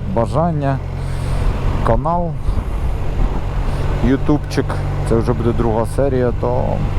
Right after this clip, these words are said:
можна буде ходити. Тільки чогось в, в серпні місяці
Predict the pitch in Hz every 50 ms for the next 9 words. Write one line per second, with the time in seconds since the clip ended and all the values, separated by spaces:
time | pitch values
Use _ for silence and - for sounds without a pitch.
0 | - - - - - - - - - - - - - - - - - - - 156
1 | 170 160 - 170 165 160 - 156 147 151 151 147 - 156 151 139 147 143 127 -
2 | 120 117 - - 143 - - 160 151 - - - - 160 185 185 175 - - -
3 | - - - - - - - 110 117 117 120 127 131 139 143 151 147 147 151 147
4 | 147 147 143 143 143 139 139 135 135 135 139 135 139 135 131 131 120 117 - -
5 | - - - - - - - - - - - - - - - - - - - -
6 | - - - - - - - - - - - 160 156 - - 139 156 160 175 185
7 | 165 - - - - - 180 175